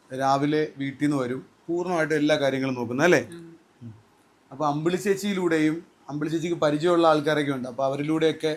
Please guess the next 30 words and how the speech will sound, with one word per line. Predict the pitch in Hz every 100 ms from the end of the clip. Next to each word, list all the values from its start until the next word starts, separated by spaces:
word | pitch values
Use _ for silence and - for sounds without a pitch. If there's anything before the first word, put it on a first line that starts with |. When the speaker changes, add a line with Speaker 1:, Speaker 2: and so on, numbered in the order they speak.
| -
Speaker 1:
കുറച്ച് | - 143 147
സഹായങ്ങൾ | 156 147 156 165 165
അമ്പിളി | 151 151 147
ചേച്ചി | 151 147 156 - _ _ _ _
വാങ്ങിച്ച് | 139 147 170 160
മുംതാസ് | 160 151 147 139
ഇത്താക്ക് | 139 143
കൊടുത്തു. | 135 120 110 110 _ _ - - _
അപ്പോൾ | _ 135
ഞങ്ങൾ | 151 151 175
വരുന്നതിന് | 180 170 185 185
മുമ്പും | 175 185 196 202
അങ്ങനെയൊക്കെ | 165 170 170 165
ചെയ്യുമായിരുന്നു | 160 147 147 131 131
കേട്ടോ. | 123 123 - _ _
ഒരുപാട് | 160 170 160
സന്തോഷം. | 151 143 143 135 - _ -
അപ്പോൾ | 151 202
ഇതിനെല്ലാം | 185 247 226 233 247 247
കാരണമാകുന്നതെന്ന് | 196 202 226 240 214 202 202 202
പറയുമ്പം | 196 190 185 196 - _ _ -
ഈ | 165
ഒരു | 190
വ്യക്തിയാണ് | 165 147 165 139 135
കേട്ടോ, | 120 127
രമ്യ | 127 147 160
ചേച്ചി. | 156 139 208 - _ _ _ _ _ _
ഈ | 180 247 247
ഇത്തായുടെ | 190 143 220 214 214
ജീവിതം | 170 190 196 208